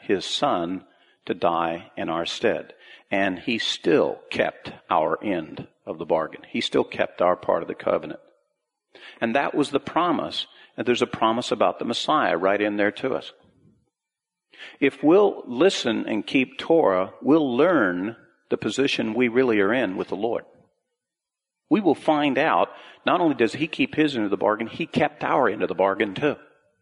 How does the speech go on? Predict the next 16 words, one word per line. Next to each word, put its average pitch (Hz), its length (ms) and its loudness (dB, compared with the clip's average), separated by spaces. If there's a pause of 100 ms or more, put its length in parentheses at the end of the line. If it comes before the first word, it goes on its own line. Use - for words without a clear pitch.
(960)
And 127 100 2
instead 180 340 2
of 190 100 -2
being 139 260 2
discouraged 143 720 2
and 110 120 0
going 120 320 4
off 113 260 2
and 98 100 -6
saying, 101 260 2
"Oh, 113 180 6
woe 117 400 4
is 104 180 0
us, 104 380 2
we're 101 220 2
undone," 117 720 0